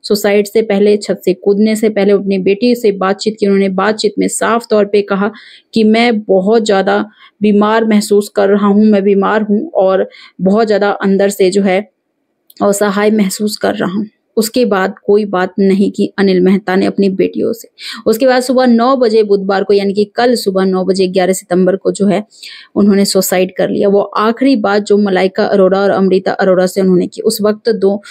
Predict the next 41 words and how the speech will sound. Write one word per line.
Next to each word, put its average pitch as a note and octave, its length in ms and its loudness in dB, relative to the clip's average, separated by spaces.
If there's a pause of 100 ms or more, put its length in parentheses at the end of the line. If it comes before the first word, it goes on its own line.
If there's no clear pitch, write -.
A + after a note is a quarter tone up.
(200)
अ, G3+ 140 0
मलाइका G3 420 2
अरोड़ा G#3 240 4
जो G3+ 160 2
थी G#3+ 200 -2
वो A3 140 4
पुणे G3+ 340 -2
में G#3 160 2
थी। - 200 -14 (240)
जैसे G3+ 220 0
ही A3 80 4
उनको G#3 340 2
अपने G3+ 260 -2
पिता G3+ 340 -2
की A3 260 0 (300)
आत्महत्या G3+ 480 0
की G3+ 120 0
खबर F#3+ 300 0
सामने A3+ 500 2
मिल-, A3 260 2
अ, G3 480 2
जो G3+ 140 0
है G3 140 2
मिली, G3+ 280 2
उसी G#3 300 -2
वक्त F#3+ 340 -4
वो F#3+ 180 4
रवाना F#3 340 0
हो G3 180 0
गई F#3+ 180 0
मुंबई F3 360 0
के G3 180 -2
लिए F3+ 160 2
और F#3 100 2
अपनी, G3 240 -2
अ, G3 40 -2 (480)
पिता G3+ 500 -2
के G#3 120 2
घर F#3+ 200 0
जो F#3+ 140 -2
है G3 200 0